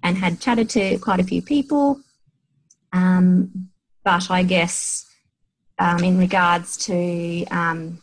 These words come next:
you know, finding that, that special person, um, hadn't had much success. Um, meanwhile, a lot of our family and friends, either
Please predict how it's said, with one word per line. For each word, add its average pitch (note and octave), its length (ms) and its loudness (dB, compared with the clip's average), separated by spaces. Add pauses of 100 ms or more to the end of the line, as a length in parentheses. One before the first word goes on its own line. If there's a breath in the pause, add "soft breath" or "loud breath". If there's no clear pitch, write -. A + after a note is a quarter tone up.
you F3+ 100 -2
know, E3+ 140 -2
finding F3 440 0
that, E3+ 200 -2 (220)
that E3+ 180 -2 (120)
special G#3 380 2
person, D4+ 760 2
um, F#3 580 4 (720 loud breath)
hadn't F#3 220 4
had F#3 380 2 (100)
much - 300 -2
success. - 720 -2
Um, F3+ 680 2 (420 soft breath)
meanwhile, A3 1120 6
a G3 100 4
lot A3 480 4 (200)
of F#3 640 2 (800)
our F3 680 2 (240)
family F3+ 440 2
and E3+ 200 -2
friends, F#3+ 840 0 (1400)
either F3 440 2